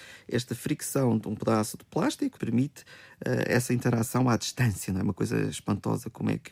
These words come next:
os, os papéis são atraídos. Claro, todos conhecem os ímãs, é algo também parecido, uma interação à distância.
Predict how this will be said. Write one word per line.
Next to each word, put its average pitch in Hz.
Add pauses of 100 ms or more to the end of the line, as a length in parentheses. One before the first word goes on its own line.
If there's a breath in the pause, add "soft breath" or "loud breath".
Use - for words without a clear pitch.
os, -
os -
papéis -
são 101
atraídos. - (380 loud breath)
Claro, -
todos -
conhecem -
os 101
ímãs, 160
é -
algo 95
também 101
parecido, -
uma -
interação -
à 113
distância. 165